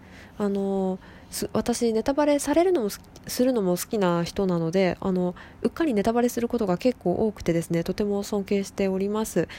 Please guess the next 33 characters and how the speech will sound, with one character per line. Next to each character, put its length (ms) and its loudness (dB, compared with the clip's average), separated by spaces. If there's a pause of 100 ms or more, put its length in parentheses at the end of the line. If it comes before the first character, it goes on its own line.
(520)
声 240 4
が 120 0
ね、 180 0 (180)
男 220 2
性 200 4
癒 220 0
し 140 -8
系 200 4
の 280 -4 (240)
ト 240 2
ー 40 -6
カ 280 0
ー 40 -4
さ 140 0
ん 80 0
だ 120 0
な 200 0
と 240 -6 (160)
い 80 -2
つ 120 -4
も 40 2
思 140 0
っ 20 -4
て 140 -2
お 60 0
り 80 0
ま 120 2
す。 180 0 (920)
で、 240 2
私 400 0
は 160 0
そ 340 0
う、 40 -20